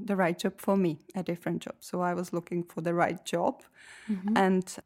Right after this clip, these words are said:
Speaker 1: kind of had a dream job to work for L'Oréal in marketing, which
Speaker 2: Lo-,
Speaker 1: I
Speaker 2: L'Oréal?
Speaker 1: L'Oréal,
Speaker 2: Mm.
Speaker 1: yes, yes. So, and, and in the end, I, I got the job there.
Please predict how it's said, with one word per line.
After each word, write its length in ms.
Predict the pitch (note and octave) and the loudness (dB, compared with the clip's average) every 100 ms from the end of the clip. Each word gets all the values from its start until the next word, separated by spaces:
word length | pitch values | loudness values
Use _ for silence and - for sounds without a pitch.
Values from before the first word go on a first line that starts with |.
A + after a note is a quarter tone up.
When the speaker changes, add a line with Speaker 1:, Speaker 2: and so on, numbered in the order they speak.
| - | -12
Speaker 1:
kind 220 | E3+ E3 | -6 -4
of 140 | E3 | -4
had 200 | E3 F3 | -4 -4
a 60 | E3+ | -4
dream 340 | E3+ G3 G#3+ | -2 0 2
job 280 | G#3+ E3+ E3 - | 0 -2 -4 -4
to 120 | - | -4
work 240 | F3 F3 - | -2 -2 -2
for 160 | - | -2
L'Oréal 460 | E3+ E3+ F3 E3+ D#3+ | 0 0 0 -2 -2
in 160 | E3 E3+ | -2 0
marketing, 680 | D#3+ D#3 - G3 B3 C4 E4+ - _ - - _ _ - | -2 -6 -10 -6 -2 -2 -4 -8 _ -20 -20 _ _ -4
which 440 | G3 F3+ - - - | -2 -2 -4 -6 0
Speaker 2:
Lo-, 100 | - | 4
Speaker 1:
I 140 | F3+ F3+ | 4 4
Speaker 2:
L'Oréal? 480 | C4 C#4 D4 D4 E4 - - | 4 4 2 0 -4 -10 -2
Speaker 1:
L'Oréal, 540 | F#3 F3+ F#3 E3 E3 | 0 0 0 -2 -4
Speaker 2:
Mm. 40 | E3 | -4
Speaker 1:
yes, 420 | E3 - - - | -4 -6 -8 -8
yes. 300 | F3+ E3+ F#3 | -6 -6 -8
So, 600 | - - F#3 F3+ F3 E3+ - - | -12 -6 0 2 2 -2 -6 -2
and, 320 | F#3 F#3 F#3 - - | 2 2 0 -4 -2
and 200 | F#3 F3+ | 0 2
in 140 | F#3+ | 2
the 140 | G3 | 2
end, 180 | G3 G#3+ - | 2 2 0
I, 300 | F#3 F3+ F3 | -2 -2 -2
I 100 | G3 | -4
got 200 | F3+ A3 | -2 -4
the 80 | A#3 | -4
job 320 | G3 - G#3 - | -6 -6 -6 -2
there. 340 | D#3 D#3 C4+ | -2 0 -2